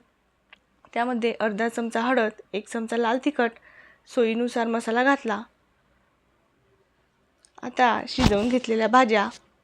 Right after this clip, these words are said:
ह्या छान स्मॅश करून घेऊया. आपला मसाला जो आहे तो बारीक गॅसवरच परतून घ्यायचा आहे, त्यामुळे आपले चटणी वगैरे काहीच करपणार नाही. करपत असेल तर त्यात थोडं पाणी घाला.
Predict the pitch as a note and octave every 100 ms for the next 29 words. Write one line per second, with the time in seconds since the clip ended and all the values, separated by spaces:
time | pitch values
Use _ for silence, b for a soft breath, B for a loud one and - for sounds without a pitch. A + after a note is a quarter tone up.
0 | _ _ _ _ - A3+ - C#4+ B3 A#3
1 | - B3 A3 - A#3 A3+ B3 D4 C4 G#3
2 | G#3 _ _ _ _ _ _ _ _ B
3 | B B B _ - G#3 B3 B3+ B3+ A#3
4 | A#3 A3 C4 C#4 A3 A#3 - A3+ G#3+ G3+
5 | G#3+ A#3 A3 A3 A3 - A#3+ A3 A#3 A#3+
6 | A3 G#3+ B3+ C4 A3+ - _ - C4+ C#4+
7 | B3 G#3 G#3 A3+ A#3+ G#3+ A3 A3 A3+ A#3
8 | A3+ A3 A3+ A#3 A3 A3 - A#3+ G#3 A3+
9 | A3 A#3 C4+ A#3 A3 - _ b b b
10 | b - A3 A3 A3 C4+ C#4 B3+ A#3 -
11 | A#3+ A3 - C4 A#3 A#3 G3 G#3+ B3+ B3
12 | G#3+